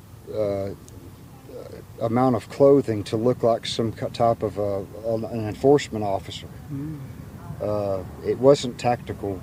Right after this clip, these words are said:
Speaker 1: real tactical clothing.
Speaker 2: What did it look like to you?
Speaker 1: Uh,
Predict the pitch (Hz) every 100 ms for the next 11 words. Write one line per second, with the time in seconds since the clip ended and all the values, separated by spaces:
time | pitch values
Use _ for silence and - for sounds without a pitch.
0 | - 110 123 127 - 117 110 - 107 98
1 | 120 131 104 - - - - - - -
2 | 175 190 170 190 190 180 - 175 175 165
3 | 135 - - - -